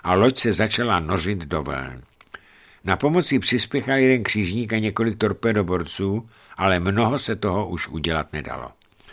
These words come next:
Viceadmirála Ozavu, jeho štáb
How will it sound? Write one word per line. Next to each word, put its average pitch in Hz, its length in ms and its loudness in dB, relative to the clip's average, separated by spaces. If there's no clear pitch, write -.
Viceadmirála 143 880 2
Ozavu, 90 600 0
jeho 101 240 0
štáb 117 520 -2